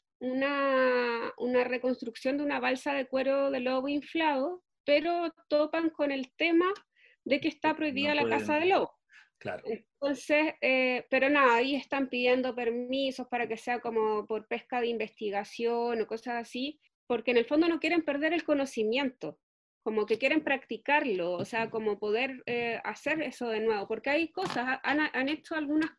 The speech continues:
Speaker 1: algunas réplicas o cosas del estilo, pero con otros materiales. Entonces, es como que ellos siguen haci-, de hecho, así se ve como la continuidad cultural. Siguen haciendo formas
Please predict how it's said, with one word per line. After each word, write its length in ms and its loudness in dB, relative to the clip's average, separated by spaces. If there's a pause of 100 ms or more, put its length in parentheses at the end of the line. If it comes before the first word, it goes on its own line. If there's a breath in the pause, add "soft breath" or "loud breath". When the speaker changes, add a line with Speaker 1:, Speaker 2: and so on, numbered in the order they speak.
(100)
Speaker 1:
algunas 880 -2
réplicas 540 -2
o 80 -8
cosas 300 -6
del 140 -6
estilo, 520 -8 (400 loud breath)
pero 260 -2 (420)
con 160 0
otros 200 0
materiales. 640 2
Entonces, 320 -4 (240 soft breath)
es 160 -2
como 260 -4
que 80 -6
ellos 160 -2
siguen 260 -4
haci-, 260 -4
de 140 2
hecho, 300 -6
así 220 -4
se 120 -6
ve 80 -4
como 200 0
la 100 0
continuidad 500 0
cultural. 480 -4 (420)
Siguen 280 0
haciendo 420 2
formas 800 -2